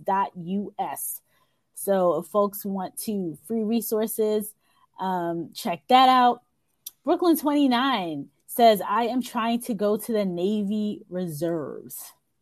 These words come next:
Which is pretty cool. Um, Jamal says, "I'm a mid-reserve career military trying to go to warrant, but not working on the civilian side. Using those military benefits that civilians don't get has been a blessing,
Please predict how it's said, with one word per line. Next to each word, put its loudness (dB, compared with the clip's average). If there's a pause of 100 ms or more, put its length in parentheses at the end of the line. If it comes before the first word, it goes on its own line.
(100)
Which -10
is -12
pretty -10
cool. -6 (1040)
Um, -2
Jamal 4
says, 0 (120)
"I'm -4
a -6
mid-reserve 0 (140)
career 2
military 0
trying -6
to -2
go 0
to 4
warrant, -4 (460)
but -4
not 0
working -2
on -2
the 0
civilian 0
side. -6
Using 0
those 0
military 0
benefits -4
that -4
civilians -2
don't 2
get 2
has -6
been -2
a -4
blessing, -4